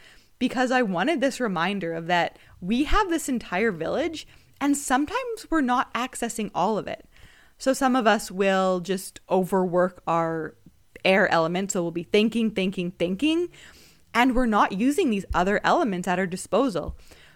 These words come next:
So we're not using the power of our emotions, or maybe we're disconnected from our earth element, our physical health, and we're not taking action and that type of thing.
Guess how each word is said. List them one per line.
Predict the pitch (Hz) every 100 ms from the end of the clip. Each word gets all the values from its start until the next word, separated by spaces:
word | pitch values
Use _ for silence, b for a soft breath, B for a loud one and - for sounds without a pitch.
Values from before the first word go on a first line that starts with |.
| B
So | - 269
we're | 269 240
not | 202 233 285
using | 277 214 190
the | 165
power | - 156 156
of | 156
our | 160
emotions, | 160 - 170 - - - - - -
or | 214
maybe | 214 208 269
we're | 247 262 254
disconnected | 190 196 202 - 208 180 - 208 185
from | - 185 180 185 175 - b b b b -
our | 175 170 -
earth | - 330
element, | 202 165 160 170 - -
our | 165
physical | 180 - 285 311 175
health, | 151 160 - -
and | - 180 180
we're | 175
not | 175 175 180 - -
taking | 196 190 175
action | 170 202 - -
and | 160 170
that | 190
type | - 160 -
of | -
thing. | - -